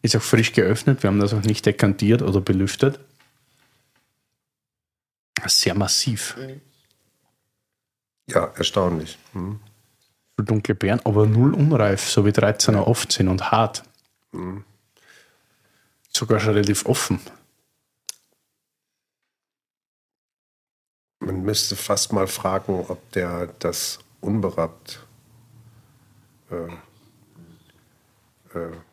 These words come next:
Speaker 1: Immer. Also soweit
Speaker 2: Ja.
Speaker 1: ich weiß, ist
Speaker 2: Ja.
Speaker 1: Chianti
Speaker 3: man,
Speaker 1: Pension
Speaker 3: man,
Speaker 1: immer
Speaker 3: man, man,
Speaker 2: Immer.
Speaker 3: man,
Speaker 2: Ja.
Speaker 3: man riecht und, und schmeckt auch so ein bisschen so eine grüne Not-,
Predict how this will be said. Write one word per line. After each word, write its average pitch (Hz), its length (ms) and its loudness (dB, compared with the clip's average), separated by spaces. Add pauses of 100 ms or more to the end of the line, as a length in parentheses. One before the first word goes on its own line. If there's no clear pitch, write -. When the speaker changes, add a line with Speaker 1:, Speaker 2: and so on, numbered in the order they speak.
(180)
Speaker 1:
Immer. 131 360 6
Also 110 220 4
soweit 120 340 6
Speaker 2:
Ja. 135 80 6
Speaker 1:
ich 147 120 2
weiß, 135 260 6
ist - 60 -2
Speaker 2:
Ja. 127 60 6
Speaker 1:
Chianti 127 480 4
Speaker 3:
man, - 100 0
Speaker 1:
Pension 117 500 6
Speaker 3:
man, 110 100 4
Speaker 1:
immer 113 100 6
Speaker 3:
man, 107 280 4
man, 98 140 0
Speaker 2:
Immer. 95 240 -4
Speaker 3:
man, 98 320 -8
Speaker 2:
Ja. 170 160 -12 (640)
Speaker 3:
man 92 180 -4
riecht 117 320 -8
und, 107 200 -2
und 98 140 -2
schmeckt 107 320 -2
auch 98 100 -2
so - 140 -6
ein 90 40 -4
bisschen 101 240 -4
so 98 100 -2
eine 92 220 0 (760)
grüne 98 340 0
Not-, 92 320 -4